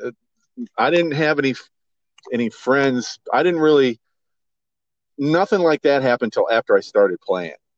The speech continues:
as far as, like, meeting other guys and having friends that play guitar.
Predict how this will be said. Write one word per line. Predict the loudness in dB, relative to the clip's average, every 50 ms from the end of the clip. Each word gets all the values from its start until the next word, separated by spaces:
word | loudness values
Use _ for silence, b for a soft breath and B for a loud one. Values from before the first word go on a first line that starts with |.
| _ _
as | -14 -6 -4
far | -2 0 0 0
as, | -2 -2
like, | -4 -6 -6 -6
meeting | -8 -8 -8 -8
other | -10 -8 -8 -8 -6
guys | -4 -4 -2 -2 -4 -6 -8
and | -12 -14
having | -12 -12 -12 -14 -16 -12
friends | -12 -12 -12 -12
that | -16 -20 -12
play | _ -8 -8 -8 -10 _ _ _
guitar. | -8 -8 -6 -8 -12 -16